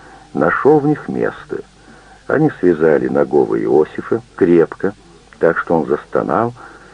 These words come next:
опутав ему одной длинной верёвкой руки и ноги, и Рувим принимал самое старательное участие в этой работе. Когда она была закончена, он отошёл немного назад и, отдуваясь, вытер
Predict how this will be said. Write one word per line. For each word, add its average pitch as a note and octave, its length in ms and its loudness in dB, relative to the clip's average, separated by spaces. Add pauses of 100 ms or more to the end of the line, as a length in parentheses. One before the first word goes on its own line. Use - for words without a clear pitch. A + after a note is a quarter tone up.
(340)
опутав A#2+ 640 0
ему G2+ 380 2
одной F#2 380 2
длинной F2 520 0
верёвкой E2 600 2
руки D#2 340 0
и A1+ 80 -4
ноги, A2+ 420 0 (440)
и C3 100 2
Рувим C#3 380 2
принимал A#2+ 480 0 (140)
самое C3+ 340 0 (100)
старательное B2 640 2
участие A2 840 0
в D#2 80 0
этой E2+ 220 2
работе. G#2+ 500 -2 (920)
Когда F2+ 360 2
она F#2+ 180 2
была C2+ 300 2
закончена, B2+ 720 -2 (460)
он C3 160 4
отошёл F2 520 2
немного D2+ 480 0
назад C2+ 420 -2 (580)
и, D2+ 80 2
отдуваясь, D#2+ 560 2 (200)
вытер G#2 500 0